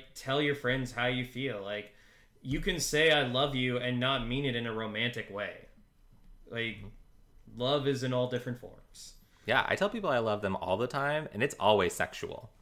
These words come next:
Speaker 1: So Forrest sees Spike going through the, <laughs> going through the forest. Poor Spike. All he wanted to do was buy blood and cigarettes. And,
Speaker 2: <laughs>
Speaker 1: and Forrest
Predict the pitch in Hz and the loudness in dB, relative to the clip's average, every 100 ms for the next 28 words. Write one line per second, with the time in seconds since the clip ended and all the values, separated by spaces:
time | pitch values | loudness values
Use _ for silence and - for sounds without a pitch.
0 | - - - - - - - - - - | -20 -20 -20 -20 -20 -20 -20 -20 -20 -20
1 | - - - - - - - - 202 233 | -20 -20 -20 -20 -20 -16 0 2 4 6
2 | 285 285 - 202 190 - 170 160 147 160 | 8 6 6 2 2 4 8 8 8 6
3 | 147 233 196 226 240 - 226 214 302 - | 8 6 6 8 8 10 10 12 10 12
4 | 302 - 285 - 262 - - 220 - - | 8 10 6 6 2 -2 -2 -4 -4 -6
5 | - 147 233 240 233 220 208 202 196 214 | -4 6 8 10 8 6 2 2 6 6
6 | 208 - 147 135 131 135 - - - - | 4 -2 -2 2 2 0 -4 -12 -18 -4
7 | 359 403 - - 127 117 113 - 233 320 | 2 2 2 2 4 4 2 2 4 4
8 | 277 262 185 180 160 143 143 139 127 123 | 4 2 2 0 0 2 4 4 4 4
9 | 117 113 139 185 190 185 180 135 135 - | 4 2 4 6 6 4 2 -2 -2 -2
10 | 110 113 110 104 104 - - - 196 - | -2 0 0 2 0 -4 -8 -6 -8 -4
11 | 202 196 139 135 135 131 131 - - - | -4 2 6 6 6 4 2 0 -2 -2
12 | - - - - 208 - - - - _ | -8 -12 -16 -18 -18 -20 -20 -20 -20 _
13 | - - - - - 147 160 180 185 180 | -20 -20 -18 -18 -2 2 2 2 2 4
14 | 190 185 - - | 4 2 -2 -6